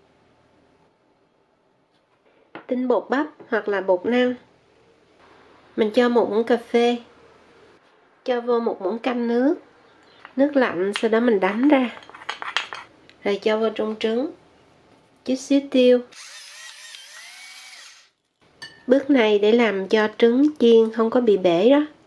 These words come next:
Nó dai. Thì khi cắt ra nó dễ. Anh chị em và các bạn đánh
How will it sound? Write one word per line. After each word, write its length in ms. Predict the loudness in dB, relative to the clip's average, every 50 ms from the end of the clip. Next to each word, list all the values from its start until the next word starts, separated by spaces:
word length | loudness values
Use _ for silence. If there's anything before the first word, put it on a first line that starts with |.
| _ _ _ _ _ _ -2
Nó 80 | 0 2 2
dai. 340 | 2 2 2 2 0 0 -2 -4 -10 _ _ _ _ _ _ _ _ _ -20 -14 -12 -12 -4 0
Thì 140 | 0 0
khi 200 | 2 2 0 -2 0 0
cắt 260 | -2 -2 -2 -2 0 0
ra 260 | 2 2 2 0 0
nó 120 | 0 0
dễ. 400 | 2 4 4 4 4 4 2 0 0 -2 -4 -6 -6 -6 -6 -8 -12 -20 _ -20 -20 -20 -20 _ _ _ -20 -20 -20 -18 _ -8
Anh 80 | -2
chị 100 | 0 2
em 160 | 2 2 0 -2
và 80 | -2 -2 -2
các 160 | -4 -2 -2
bạn 240 | -2 -2 -2 -2 -2
đánh 280 | -2 0 2 2 2